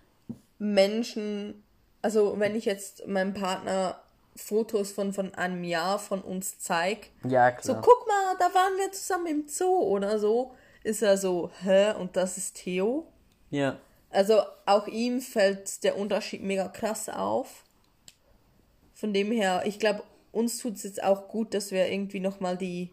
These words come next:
Speaker 1: Outside Perspective haben.
Speaker 2: Mhm.
Speaker 1: Also die Sicht von außen. Nochmal mehr halt. Ja.
Speaker 2: Ja, vielleicht finden wir auch nochmal Menschen, die Bock haben, mit uns zu reden.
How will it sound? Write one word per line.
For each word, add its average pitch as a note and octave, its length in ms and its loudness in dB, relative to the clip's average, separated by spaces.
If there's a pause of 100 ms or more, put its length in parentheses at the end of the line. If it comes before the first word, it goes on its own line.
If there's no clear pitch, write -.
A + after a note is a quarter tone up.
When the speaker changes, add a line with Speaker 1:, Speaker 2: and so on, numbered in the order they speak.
(600)
Speaker 1:
Outside F#3+ 720 2
Perspective - 920 -8
haben. G#3 460 -6 (160)
Speaker 2:
Mhm. D3 300 0 (240)
Speaker 1:
Also G3 220 -4
die F#3+ 120 -6
Sicht G3 300 -10
von F#3 180 -4
außen. G3+ 640 -6 (1080)
Nochmal G3 360 0
mehr F#3 360 0
halt. A#3 400 -4 (1600)
Ja. F3 340 -12 (1800)
Speaker 2:
Ja, A#2+ 160 -2
vielleicht B2 220 -2
finden - 220 -4
wir B2+ 100 0
auch A#2 40 0
nochmal A2+ 240 -2
Menschen, A2+ 340 -4
die G#2 240 -6 (160)
Bock - 220 -4
haben, A2 140 -4
mit A#2+ 140 -6
uns A2 220 -8
zu - 100 -14
reden. G2 360 -10